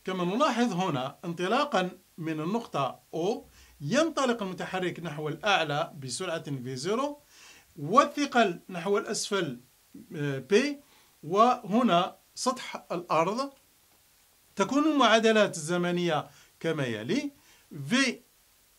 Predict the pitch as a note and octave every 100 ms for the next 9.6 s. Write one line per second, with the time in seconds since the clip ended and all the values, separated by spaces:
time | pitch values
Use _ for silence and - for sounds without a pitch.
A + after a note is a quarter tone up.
0 | _ - D3 B2+ G3+ D#3+ C3+ _ D#3+ D#3
1 | A#3 G#3 F3+ E3+ D3+ E3 G3+ - E3+ D#3+
2 | C3+ A#2 C3+ F#3+ D4 - - - C#3+ A#3+
3 | C4 A#3+ - E3 D3+ - C#3 A3 C4+ -
4 | F3+ A#3+ G3+ F3 - D#3+ C3+ F#3+ F#3 D#4
5 | - - _ C#3+ D3+ E3+ D#3+ D4+ G3 F3+
6 | G3 A3 F3+ E3+ F#3+ E3+ D#3+ G3+ C#4 C4+
7 | F#3 D3+ E3+ D3+ - D#3+ B3+ C#4 - -
8 | A2+ C3 D#3+ A3 F#3+ F3+ E3 A#2+ G2+ -
9 | - - A3+ C4 C#4+